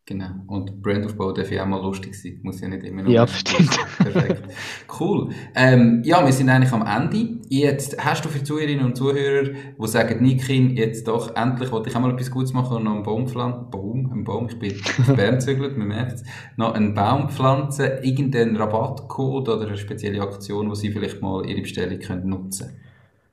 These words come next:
Speaker 2: Ja, wenn ihr auf, äh, nikin punkt c h geht, haben wir für den Schweizer Store einen, äh, Code erstellt,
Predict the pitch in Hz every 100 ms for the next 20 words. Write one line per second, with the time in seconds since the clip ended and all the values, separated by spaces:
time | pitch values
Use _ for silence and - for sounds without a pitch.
0 | - 127 156 185 147 151 147 135 139 143
1 | - 139 143 131 - 139 143 135 135 123
2 | 123 - 120 113 110 - - 127 131 151
3 | 131 - 123 - 110 110 107 107 - 139
4 | 147 - 135 135